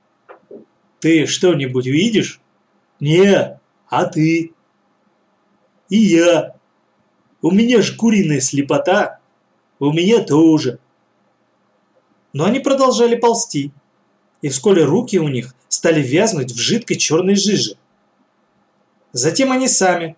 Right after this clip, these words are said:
завязли в этой грязи и извозились, как свиньи. «Может, повернем назад?» спросил Коля. «Мама будет ругаться», возразил Боря.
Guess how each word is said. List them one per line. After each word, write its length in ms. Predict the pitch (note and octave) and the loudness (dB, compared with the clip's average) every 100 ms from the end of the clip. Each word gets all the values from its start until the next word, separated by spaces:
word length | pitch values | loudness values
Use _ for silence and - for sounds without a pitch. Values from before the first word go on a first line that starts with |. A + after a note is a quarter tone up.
| - | -6
завязли 500 | D#3 F3+ F3+ C#3+ D3 | 0 2 2 0 -2
в 80 | |
этой 240 | D#3+ E3+ C#3 | -2 -2 -4
грязи 500 | B2+ C#3 C3+ C4 - _ _ _ _ _ - | -4 -4 -2 -4 -6 _ _ _ _ _ -6
и 60 | |
извозились, 580 | E3 C3 C#3+ C3+ A#3 F#3+ | -4 -2 -2 0 -2 -2
как 180 | - F3+ | -2 -2
свиньи. 640 | - C3+ B2 C3 B2 A2 _ _ _ _ _ _ _ _ _ _ _ _ _ | -2 -4 -6 -4 -4 -8 _ _ _ _ _ _ _ _ _ _ _ _ _
«Может, 480 | A#2+ D#3+ G3 F#3+ - | -2 4 4 2 -2
повернем 500 | G3 G3 F#3+ G3+ G3 | 2 2 4 2 2
назад?» 480 | G3 F#3 A3 A#3 - _ _ _ _ | 2 2 2 0 -6 _ _ _ _
спросил 520 | - - D3 B2+ C#3+ B2+ | -16 -8 -6 -4 -4 -2
Коля. 360 | C#3+ A#2+ G#2+ - _ _ _ _ _ _ _ _ _ | -2 -2 -6 -18 _ _ _ _ _ _ _ _ _
«Мама 520 | - D#3 G3 A3 A3 G3 | -2 2 4 2 2 0
будет 280 | A3+ G#3+ | 0 0
ругаться», 560 | A#3 A3 A3+ - - - _ _ _ _ _ _ _ | -2 0 0 0 -4 -12 _ _ _ _ _ _ _
возразил 500 | C3 B2+ C3+ B2 C3 | -8 -4 -2 -2 -4
Боря. 380 | B2 C#3+ A#2+ - | -2 0 0 -4